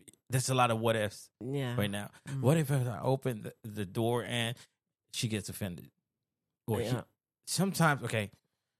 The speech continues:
Speaker 1: even guys.
Speaker 2: Huh?
Speaker 1: Sometimes you, I'm a guy and I
Speaker 2: Okay.
Speaker 1: open the door for a
Speaker 2: For a
Speaker 1: guy.
Speaker 2: guy?
Speaker 1: L-, I mean, like, okay, after you.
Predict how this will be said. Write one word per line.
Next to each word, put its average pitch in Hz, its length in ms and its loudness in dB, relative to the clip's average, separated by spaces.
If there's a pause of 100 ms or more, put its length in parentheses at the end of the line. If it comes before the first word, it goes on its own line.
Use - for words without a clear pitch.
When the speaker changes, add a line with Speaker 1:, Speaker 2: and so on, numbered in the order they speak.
(1200)
Speaker 1:
even 156 220 2
guys. 67 580 -4 (1300)
Speaker 2:
Huh? 127 140 -4 (100)
Speaker 1:
Sometimes 131 420 0
you, 120 180 -8 (280)
I'm 120 100 4
a 113 60 2
guy 101 240 -2
and 110 80 -2
I 147 60 2
Speaker 2:
Okay. 135 200 2
Speaker 1:
open 120 240 2
the 104 80 -2
door 110 320 0
for 104 160 -6
a - 40 -6
Speaker 2:
For 147 100 4
a - 20 2
Speaker 1:
guy. 139 380 2 (260)
Speaker 2:
guy? 127 80 -6
Speaker 1:
L-, - 160 -8
I 117 80 2
mean, 135 240 2 (460)
like, 120 220 0 (140)
okay, 107 280 0 (180)
after 104 240 -2
you. 80 200 -12